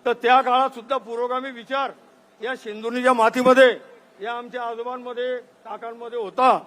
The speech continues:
आणि म्हणून या संस्थेचा जन्म झाला. पंचावन्न नंतर, पंचावन्न मध्ये काकांच्या ताब्यात ही संस्था आली. काकांनी जिथे सरकारी गाडी जाऊ शकत नव्हती त्या काळात, त्या ठिकाणी माध्यमिक पंधरा शाळा आणि त्याला अटॅच असलेली समाज कल्याणची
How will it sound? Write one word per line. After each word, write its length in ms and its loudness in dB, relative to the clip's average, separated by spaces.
आणि 160 -4
म्हणून 280 -2
या 120 -6
संस्थेचा 460 -12
जन्म 280 -12
झाला. 260 -6
पंचावन्न 460 2
नंतर, 360 0
पंचावन्न 440 -4
मध्ये 180 -4
काकांच्या 440 0
ताब्यात 240 4
ही 120 -2
संस्था 340 0
आली. 220 0
काकांनी 560 0
जिथे 300 -4
सरकारी 440 -4
गाडी 220 2
जाऊ 220 -2
शकत 220 -4
नव्हती 260 -6
त्या 120 -4
काळात, 280 -2
त्या 160 -4
ठिकाणी 460 -10
माध्यमिक 640 0
पंधरा 340 -2
शाळा 320 0
आणि 240 -8
त्याला 340 6
अटॅच 380 4
असलेली 480 -4
समाज 320 -4
कल्याणची 560 -8